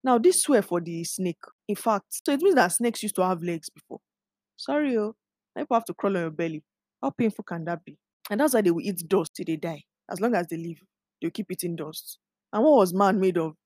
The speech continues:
Hello, what was man made of? Thank God it was Ash Wednesday this last Wednesday. And that was, like, the, the sermon preached in my church. All of us are dust, all of us are ashes. We will still go back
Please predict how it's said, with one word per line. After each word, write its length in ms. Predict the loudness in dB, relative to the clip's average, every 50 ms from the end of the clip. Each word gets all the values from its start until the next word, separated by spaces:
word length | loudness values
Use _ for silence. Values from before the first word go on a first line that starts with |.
| _ _ -10
Hello, 580 | -6 -4 -2 0 2 2 4 4 6 6 4 4
what 280 | 4 2 0 0 2
was 340 | -2 0 0 0 0 0 -2
man 280 | 0 0 2 2 2 2
made 200 | 2 2 2 2
of? 200 | 2 2 0 -4 _ _ _ _ _ _ _
Thank 180 | -6 -4 -2 0
God 140 | 0 0 0
it 140 | -2 -4 -4
was 160 | -4 0 0
Ash 220 | 0 -2 -2 -2 -2
Wednesday 720 | -2 -2 -2 -2 -4 -2 0 0 2 0 0 -2 -4 -8 _ _
this 240 | -12 -12 -10 -10 -8
last 260 | -10 -10 -10 -10 -10
Wednesday. 480 | -10 -10 -10 -10 -14 -14 -14 -16 -16 _ _ _ _ _ _ _ _ _ _ -12
And 140 | -8 -2 2
that 100 | 4 4
was, 140 | 4 2 2
like, 180 | -4 -4 -4 _ -14
the, 140 | -16 -14 -12
the 140 | -14 -14 _ _ _ _ _ _ _ _ _ _
sermon 500 | _ -8 -4 -2 -2 0 0 -2 -2 -4 -8 _ _ -8
preached 320 | -6 -6 -6 -6 -10 -10
in 360 | -10 -10 -10 -10 -12 -14 -16 -18 _ -10
my 140 | -8 -8
church. 540 | -8 -6 -4 -4 -4 -4 -8 -10 -14 -14 -12 -6
All 120 | -2 -2
of 100 | 2 4
us 180 | 2 2 2 2
are 180 | -2 -2 -2 -6 _ _ _ _ -2
dust, 320 | 0 0 0 -2 -4 -6
all 100 | -4 -4
of 60 | -4
us 140 | -4 -4 -6
are 120 | -8 -8 -6 -6
ashes. 640 | -6 -6 -6 -8 -8 -8 -8 -8 -10 -12 -12 -14 _ -8
We 80 | -8
will 80 | -6 -6
still 180 | -6 -6 -6 0
go 140 | 2 2 2
back 240 | 2 0 -2 -2